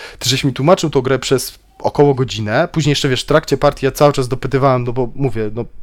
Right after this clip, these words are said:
przytłaczały mnie te zasady i wygrałeś partię dosłownie po piętnastu minutach, nie?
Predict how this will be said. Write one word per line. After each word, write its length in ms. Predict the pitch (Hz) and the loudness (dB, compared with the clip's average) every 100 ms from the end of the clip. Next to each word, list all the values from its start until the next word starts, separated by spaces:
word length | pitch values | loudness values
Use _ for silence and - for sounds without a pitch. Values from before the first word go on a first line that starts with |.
| - - | -8 -6
przytłaczały 500 | - - 135 143 117 | -4 -2 2 2 2
mnie 140 | 104 | -2
te 100 | 101 | -8
zasady 500 | 104 107 110 101 170 - - - - - - | -8 -6 -6 0 -2 -2 -10 -20 -20 -20 -8
i 80 | 131 | -4
wygrałeś 400 | 135 160 160 147 | 2 4 4 4
partię 280 | 147 139 127 | 0 -2 -4
dosłownie 420 | 131 139 123 123 | -2 0 0 -2
po 100 | 123 | -6
piętnastu 420 | 120 117 113 - | -6 -6 -6 -6
minutach, 480 | 104 92 - - - - _ 104 | -6 -8 -10 -16 -20 -20 _ -8
nie? 160 | 123 | -6